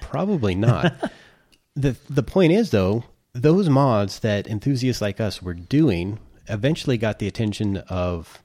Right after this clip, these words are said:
Speaker 1: manufacturers who started putting those in and making what I called at the time pre-mods.
Speaker 2: Right.
Speaker 1: So we would be able to buy an inexpensive case that had a plexiglass side window. Um, they started adding cases that, with hundred and forty millimeter fans in the back to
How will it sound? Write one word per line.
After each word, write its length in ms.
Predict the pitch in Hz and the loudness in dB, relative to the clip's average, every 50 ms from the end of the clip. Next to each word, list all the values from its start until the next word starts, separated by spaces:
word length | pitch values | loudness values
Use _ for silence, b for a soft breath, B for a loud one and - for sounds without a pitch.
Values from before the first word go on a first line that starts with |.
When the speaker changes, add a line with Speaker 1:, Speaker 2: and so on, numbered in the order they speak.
| _ _ - | _ _ -4
Speaker 1:
manufacturers 720 | 107 101 98 90 - - 139 143 - - 87 85 - - | -4 -2 -2 -4 -4 -4 -6 -6 -6 -8 -8 -10 -8 -8
who 100 | - 95 | -8 -8
started 500 | - - - 98 95 87 85 76 - _ - | -6 -4 -2 -2 -2 -2 -4 -8 -12 _ -6
putting 260 | - 147 131 117 104 | -2 -2 0 0 0
those 240 | 95 92 90 87 - | -2 -2 -4 -6 -6
in 300 | 78 107 113 104 95 90 | -6 -4 -4 -2 -4 -4
and 180 | 90 92 92 | -6 -6 -4
making 420 | 92 92 87 - - 92 87 80 - - | -4 -6 -6 -6 -8 -8 -8 -8 -8 -8
what 120 | 101 87 | -6 -6
I 140 | 87 90 87 | -6 -6 -8
called 400 | - - - 92 85 80 71 80 | -8 -6 -6 -4 -4 -4 -6 -8
at 80 | 78 | -10
the 80 | - 76 | -10 -12
time 320 | - - 87 82 78 78 - - | -10 -10 -10 -8 -10 -10 -12 -8
pre-mods. 520 | - 196 185 117 71 53 - - - - b b b b b - | -4 -2 -2 -2 -2 -6 -10 -12 -18 -20 b b b b b -12
Speaker 2:
Right. 420 | 95 78 76 76 92 139 - - | -12 -10 -8 -4 -4 -4 -4 -4
Speaker 1:
So 120 | - 120 104 | -4 -2 0
we 160 | 101 95 101 | 0 0 0
would 120 | 104 98 | -2 -2
be 120 | 101 117 117 | 0 0 2
able 140 | 113 107 98 | 2 2 0
to 60 | 92 | -2
buy 540 | 82 - 104 107 104 104 101 101 104 95 B B B B B - | -2 -2 0 0 0 0 0 0 -2 -4 B B B B B -10
an 140 | 107 107 113 | -8 -6 -4
inexpensive 600 | 104 131 113 104 - - - 110 92 95 87 - | -2 -2 -2 -2 -2 -4 -4 -4 -2 -4 -6 -4
case 300 | - - 123 110 92 - | -2 0 0 0 0 -2
that 160 | - 98 85 | -4 -6 -4
had 360 | 95 104 101 101 98 95 90 | -4 -4 -2 0 0 -2 -2
a 60 | - - | -4 -8
plexiglass 500 | - - 95 - - - - 80 71 - | -8 -8 -8 -8 -8 -8 -6 -6 -6 -6
side 320 | - - 123 110 101 90 | -6 -2 -2 0 0 -2
window. 420 | 78 73 69 69 - - - - - _ _ - _ _ | -4 -6 -8 -8 -10 -12 -14 -16 -20 _ _ -20 _ _
Um, 280 | - 82 82 82 82 85 | -12 -10 -10 -10 -8 -8
they 100 | 95 95 | -6 -6
started 400 | - - 107 101 95 95 85 - | -2 -2 -2 0 0 -2 -4 -4
adding 300 | - 98 98 98 101 95 | -4 -4 -2 -2 -2 -4
cases 520 | - - 107 95 90 - 95 90 87 85 - | -6 -6 -6 -8 -6 -8 -8 -10 -10 -10 -12
that, 160 | - 87 - | -14 -10 -8
with 380 | 95 90 85 - - - - - _ _ _ _ _ | -8 -8 -8 -8 -14 -20 -20 -20 _ _ _ _ _
hundred 300 | - - 120 98 98 92 | -10 -8 -6 -4 -4 -4
and 140 | 92 87 - | -6 -8 -4
forty 280 | - 135 143 139 123 | 0 0 2 2 2
millimeter 440 | 107 101 92 92 90 90 87 85 85 | 2 0 -2 -2 -4 -4 -6 -8 -6
fans 360 | - 98 90 87 82 82 - | -6 -6 -6 -6 -6 -8 -8
in 60 | 92 | -10
the 80 | 82 80 | -10 -8
back 300 | - 85 82 82 - - | -6 -6 -6 -6 -8 -10
to 280 | - 95 90 90 85 | -10 -10 -8 -8 -10